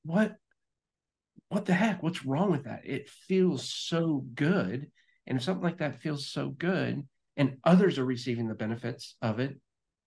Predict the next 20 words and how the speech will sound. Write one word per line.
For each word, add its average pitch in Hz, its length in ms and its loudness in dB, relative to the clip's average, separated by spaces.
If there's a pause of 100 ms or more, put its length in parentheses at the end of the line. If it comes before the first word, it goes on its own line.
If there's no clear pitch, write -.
(1400)
it 151 200 0
just, 123 400 2 (100)
now 117 180 4
that's 127 460 2
a 110 80 -4
driver, 101 540 -4 (100)
that's 139 360 0
a 131 40 2
motivator. 113 600 -2 (380)
And 127 140 4
it's 127 160 0
almost 180 420 0
like 127 280 0 (680)
it's, 123 240 -6
it's, 123 220 -4 (180)
I, 110 140 0 (480)
I 123 80 2
mean, 123 220 4
and 127 260 2
I, 143 100 2